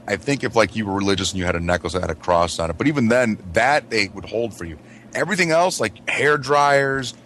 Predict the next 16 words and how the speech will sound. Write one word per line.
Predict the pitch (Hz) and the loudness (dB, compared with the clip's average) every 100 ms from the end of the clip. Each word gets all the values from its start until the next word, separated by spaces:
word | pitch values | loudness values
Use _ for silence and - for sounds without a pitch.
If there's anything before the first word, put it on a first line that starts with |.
| - | -14
brushes, | - 131 135 - 139 131 127 123 - - - - | -2 2 2 2 0 -2 -2 0 2 2 0 -8
<coughs> | - - - - | -8 -2 0 2
fucking, | 135 - 120 113 110 104 - - - 120 | 0 0 -6 -8 -6 -6 -10 -20 -18 -10
you, | 117 104 | -10 -6
you | 113 | 0
know, | 104 101 | 0 4
anything, | 143 156 139 127 - | 4 6 4 0 2
they | 123 | 2
took | 147 175 - | 2 0 -2
that | 92 85 | -6 -6
shit | - 101 - | -6 -4 -4
and | 101 | -2
it | 98 | -2
was | 98 | -2
gone | 80 82 - - | 0 0 0 -6
forever. | 92 - - - | -10 -8 -10 -14